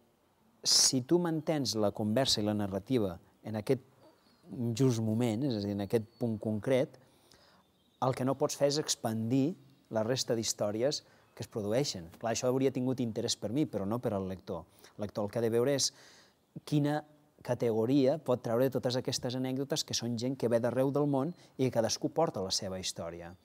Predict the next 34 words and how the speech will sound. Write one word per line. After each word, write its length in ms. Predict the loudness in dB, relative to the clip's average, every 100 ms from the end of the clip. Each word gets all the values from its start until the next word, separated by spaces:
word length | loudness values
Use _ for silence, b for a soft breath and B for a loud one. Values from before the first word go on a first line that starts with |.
| B B B
I 80 | -2
és 60 | 0
a 60 |
partir 240 | 0 0 0
d'aquí 180 | 0 -2
que 100 | 0
pot 240 | 2 0 -2 B B -4
trobar, 240 | 2 2 2 0
treure 240 | 0 2
ell 80 | 0
mateix 300 | -2 -4 -4
les 140 | -2 -2
seves 180 | -4 -8
conclusions, 500 | -10 -10 -10 -10 -12
no? 140 | -12 -14 B B
Però 100 | -6
clar, 160 | 0 0 -2 B B B -10
aquí 220 | -4 0
estem 240 | 2 0 -4
parlant 280 | -4 -4 -2
de 80 | -2
gent 160 | -4
que 120 | -2 -2
ve 80 | -2
de 80 | -2
tot 140 | -4
arreu 220 | -4 -4
del 120 | -4
món, 220 | -2 -4 -6 -10
que 100 | -8
ve 140 | -6 -4
d'Àsia, 640 | -4 -4 -4 -4 -2 -4 -6
que 80 | -6
ve 140 | -4